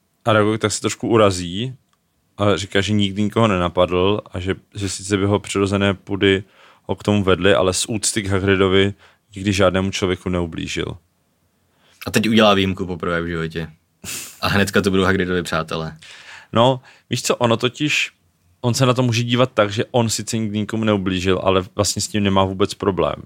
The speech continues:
Speaker 1: Jakože on se k té etice trošku jako musí nutit. Víš,
Speaker 2: Hmm.
Speaker 1: jakože on nemá problém s tím nechat někoho zabít.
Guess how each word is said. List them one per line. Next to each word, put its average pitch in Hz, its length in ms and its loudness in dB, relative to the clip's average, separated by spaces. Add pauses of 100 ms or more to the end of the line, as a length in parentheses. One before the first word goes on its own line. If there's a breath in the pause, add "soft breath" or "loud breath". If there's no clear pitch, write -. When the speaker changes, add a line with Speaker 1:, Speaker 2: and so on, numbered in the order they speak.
Speaker 1:
Jakože - 240 -6
on 107 120 -2
se 107 140 -2
k - 40 -6
té 95 180 2
etice 98 300 -4
trošku 104 280 -4
jako 104 160 -2
musí 104 240 -4
nutit. - 520 -6 (500)
Víš, 104 120 0
Speaker 2:
Hmm. 101 80 2
Speaker 1:
jakože 101 260 0
on 107 120 0
nemá 110 240 4
problém 98 300 0
s - 60 -10
tím 92 260 -8
nechat - 520 -2 (100)
někoho 85 360 -8
zabít. 80 320 -8